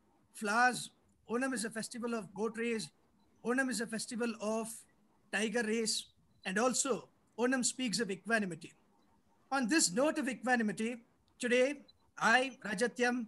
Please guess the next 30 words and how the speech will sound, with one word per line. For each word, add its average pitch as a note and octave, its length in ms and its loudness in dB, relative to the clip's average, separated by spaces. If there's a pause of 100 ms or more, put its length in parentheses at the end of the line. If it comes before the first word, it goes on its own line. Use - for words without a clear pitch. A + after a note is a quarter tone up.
(120)
a B3+ 60 -8
student A#3 400 0
of G#3+ 140 -2
University G#3+ 480 -4
Law G#3+ 140 0
College, G#3 440 -2 (640)
start A#3+ 480 4
this. A3+ 300 0 (440)
I G#3+ 160 4
myself A#3 480 2
feel G#3 200 -2
very A3 160 0
proud A3+ 480 2 (340)
for A3 320 2 (180)
having A3+ 400 0 (600)
got A#3 240 4
this A#3+ 160 0
opportunity A3+ 600 -2
of D#3+ 160 -6
hosting A3+ 500 0
this G#3+ 180 2
event. A3+ 360 0 (1800)
Today, A#3+ 560 6 (440)
we G3+ 120 2
are A3 120 8
hosting C4 440 2
the G#3 100 2
fourteenth B3+ 480 4
special B3+ 400 0
lecture A#3 480 2